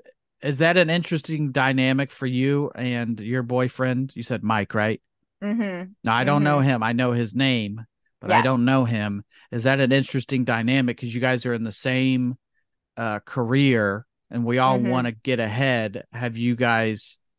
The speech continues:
Speaker 1: has that been a source of tension for you guys?
Speaker 2: Not so much.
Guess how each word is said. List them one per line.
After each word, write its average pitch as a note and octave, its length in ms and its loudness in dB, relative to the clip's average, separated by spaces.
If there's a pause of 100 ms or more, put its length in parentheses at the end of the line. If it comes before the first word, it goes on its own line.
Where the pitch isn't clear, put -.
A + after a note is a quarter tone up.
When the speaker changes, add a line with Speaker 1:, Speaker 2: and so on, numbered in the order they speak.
(140)
Speaker 1:
has A#2 180 -6
that C3+ 200 -2
been C3 200 -2
a A2+ 80 -4
source - 540 -4
of A2 200 -4
tension C3 460 2
for C3+ 140 -2
you C3 180 2
guys? C#3 540 -2 (1600)
Speaker 2:
Not F#4+ 320 0
so A4 280 0
much. C4+ 400 0